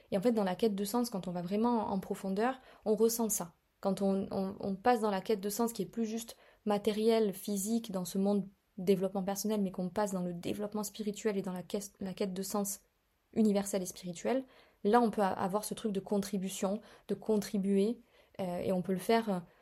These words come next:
dans notre vie perso, dans nos passions, dans nos centres d'intérêt, dans notre vie professionnelle. Voilà, il y a ce plus avec la contribution, mais je pense que ça ne parle pas forcément à tout le monde. Donc voilà, ce que je voulais vous dire aujourd'hui sur ce,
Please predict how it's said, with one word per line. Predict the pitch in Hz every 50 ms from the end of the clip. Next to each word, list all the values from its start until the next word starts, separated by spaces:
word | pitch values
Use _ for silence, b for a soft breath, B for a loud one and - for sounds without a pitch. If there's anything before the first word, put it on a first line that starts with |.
| B B
dans | - 180
notre | 180 175 156
vie | 190 190
perso, | 196 190 - - - 254 269 285
dans | 254 208 185
nos | 180 180
passions, | 175 170 190 196 - - 254 262 262 262
dans | 220 185
nos | 175
centres | 175 - 190 185 - 208
d'intérêt, | 196 220 220 208 233 226 233 247 247 247 B B B B
dans | B 208
notre | 190 180 170 165
vie | 185 208
professionnelle. | 196 - 226 - - 208 - 214 202 214 226 240 240 240 B B B B
Voilà, | 190 185 185
il | 180
y | 185
a | 190
ce | 185 - 196
plus | 190 - - 247 247 269 277 269 -
avec | 214 202 202 202
la | 202 196
contribution, | 196 - 208 202 - 208 196 202 - - 240 247
mais | 247 220
je | 190
pense | 185 - 220 226 226
que | -
ça | - -
ne | 175 175
parle | - 180 180 175
pas | - 226
forcément | 226 - 208 - - 202 202 214 226
à | 220 202
tout | 196 - 202
le | 185 170
monde. | 165 165 - - _ _ _ _ b b b b b b b b b b b b _ _ _ _ _ _ _ _ _ _ _ -
Donc | 285 339 320
voilà, | 285 262 226 196 180 - -
ce | - -
que | - 214
je | 190 196
voulais | 208 208 208
vous | 196 208
dire | 190 214 262 254
aujourd'hui | 226 190 190 185 185 214 262
sur | 262 - 202 190 -
ce, | - - 175 170 170